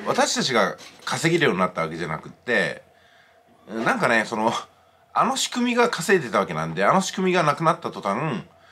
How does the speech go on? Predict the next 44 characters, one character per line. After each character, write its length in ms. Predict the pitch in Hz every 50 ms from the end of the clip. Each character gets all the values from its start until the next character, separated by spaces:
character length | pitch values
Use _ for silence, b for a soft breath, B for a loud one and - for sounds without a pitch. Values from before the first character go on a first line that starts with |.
| b b b b b b
稼 240 | - - 143 - 165
げ 80 | 160 151
な 80 | 131
く 80 | - 214
な 100 | 196 196
っ 40 | 190
ち 80 | - -
ゃ 40 |
う 40 | -
人 120 | - - 120
が 60 | 82
い 80 | 82
る 80 | 87 101
ん 80 | 98 85
で 60 | -
す 80 | -
よ 80 | - 65
ね。 240 | 69 78 90 98 - _ _ _ b b b b b b b b _ _ _ _ _ -
だ 80 | 190 147
か 60 | 139
ら 60 | -
そ 120 | - 185 190
う 20 |
じ 60 | 185
ゃ 40 | 190
な 80 | 170 160
く 100 | - -
っ 20 |
て、 480 | - _ - 160 156 139 113 98 80 80
そ 120 | - -
の、 280 | 104 101 101 95 82 - _ _ _ b b b b b b b b
使 180 | - - - 202
わ 140 | 220 226
し 60 | 208 -
て 40 |
も 140 | 214 202 196
ら 80 | 196 196
っ 60 | 196
て 80 | - -
る 40 |
仕 160 | 190 - - -
組 200 | - 175 175 170
み 40 |
を 340 | 175 180 165 120 92 - -